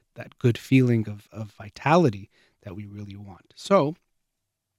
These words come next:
if we can recognize that, recognize that it's actually my moment of growth, whatever it is, um, that I'm feeling now, that can be a good feeling. And so, um, I would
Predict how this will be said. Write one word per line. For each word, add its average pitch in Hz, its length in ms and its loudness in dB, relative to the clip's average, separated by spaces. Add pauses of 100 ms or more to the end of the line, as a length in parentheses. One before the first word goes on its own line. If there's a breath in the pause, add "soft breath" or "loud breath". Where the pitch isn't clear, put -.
(120)
if - 220 -2
we 127 80 -2
can 117 180 -2
recognize 135 640 -4
that, - 200 -18 (420 soft breath)
recognize 110 680 -4
that 104 280 -14 (520)
it's - 220 -12
actually 127 420 -4
my 110 240 -6
moment 113 440 -4
of 104 140 -14
growth, 127 580 -2
whatever 113 380 -10
it 120 80 -6
is, 117 260 -12 (420 soft breath)
um, 98 520 -18 (220)
that 110 100 -16
I'm 110 120 -16
feeling 135 480 2
now, 135 360 2 (880)
that 123 180 -2
can 127 220 -4
be 135 360 0 (340)
a 123 80 -4
good 151 240 4
feeling. 82 360 -8 (340 soft breath)
And 110 180 -14
so, 123 380 -2 (440 soft breath)
um, 87 520 -20 (460)
I 135 220 2
would 131 280 0